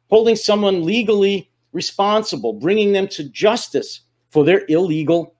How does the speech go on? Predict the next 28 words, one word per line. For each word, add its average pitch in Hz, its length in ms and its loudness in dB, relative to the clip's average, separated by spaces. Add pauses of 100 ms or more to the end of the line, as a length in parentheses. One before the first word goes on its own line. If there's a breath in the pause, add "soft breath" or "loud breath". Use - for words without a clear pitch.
actions. 175 600 -6 (320)
Until 247 420 0
we 233 100 -4
face 202 460 -2
up - 220 0
to 170 140 -2
that 147 240 -2
as - 120 -10
a 156 80 -2
nation, 139 640 -2 (760)
we're 196 220 4
not 220 240 4
gonna 165 140 2
go 156 220 4
anywhere. 151 400 0 (340)
We're 196 160 4
gonna 196 220 -2
continue 202 480 -2
to 165 60 -2
splinter 175 760 -4 (360)
and 160 160 -2
be 165 120 -2
more 175 260 0
divided, 180 480 -2
because 165 220 -4
the 175 80 -8
people 247 380 -2
that, 180 280 -2